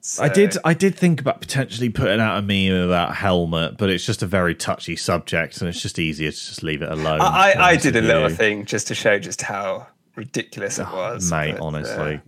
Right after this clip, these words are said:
Speaker 1: like, yeah, uh, get in the bin at this point. Like, yeah,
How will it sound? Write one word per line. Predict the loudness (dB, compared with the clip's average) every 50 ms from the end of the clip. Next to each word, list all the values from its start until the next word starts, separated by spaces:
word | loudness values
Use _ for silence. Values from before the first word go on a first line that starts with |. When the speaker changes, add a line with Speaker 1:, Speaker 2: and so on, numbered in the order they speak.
| -20 -20 -20 -16 -12
Speaker 1:
like, | -10 -8 -8 -6 -6
yeah, | -4 -4 -4 -2 -4 -4 -6 -4
uh, | -4 -4 -4
get | -4 -4 -2 -2 0 0
in | 0 -2 -4
the | -4
bin | -2 0 0 0 0 -2
at | -4
this | -4 -6 -6 -8
point. | -8 -6 -6 -6 -6 -6 -8 -8
Like, | -8 -8 -8 -8 -12 -16 -20 _ _
yeah, | -6 -4 -2 -2 -2 -2 -4